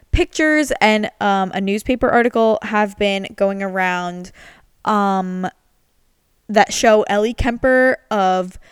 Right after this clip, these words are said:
The Office and The Unbreakable Kimmy Schmidt, calling her the Queen of Love and Beauty as a, like, a K K K pageant queen. I don't know how else to explain it, but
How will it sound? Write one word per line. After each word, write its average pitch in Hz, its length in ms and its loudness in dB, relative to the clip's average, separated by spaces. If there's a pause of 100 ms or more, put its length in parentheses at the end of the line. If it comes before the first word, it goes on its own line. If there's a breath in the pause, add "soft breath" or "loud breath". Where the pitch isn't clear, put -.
(840 soft breath)
The - 220 -8
Office 262 680 4 (120)
and 190 520 -2
The 190 80 -4
Unbreakable 190 420 -6
Kimmy 180 240 -12
Schmidt, 269 460 -6 (580 soft breath)
calling 269 360 -6
her 254 440 -4 (160)
the 196 720 -2 (580)
Queen 285 340 -10
of 311 160 -6
Love 220 200 2
and 226 180 -4
Beauty 220 540 -6 (320)
as 208 200 -2
a, 202 140 -2
like, 190 160 -6
a 196 240 -4
K - 180 -6
K 202 300 -2
K 185 640 -2 (540)
pageant 240 500 -4
queen. 330 540 -8 (100)
I 247 100 2
don't 247 200 -6
know 220 180 -4
how 202 200 -6
else 180 160 -10
to 196 140 -10
explain 180 380 -12
it, 226 160 -10 (520 soft breath)
but 214 260 -2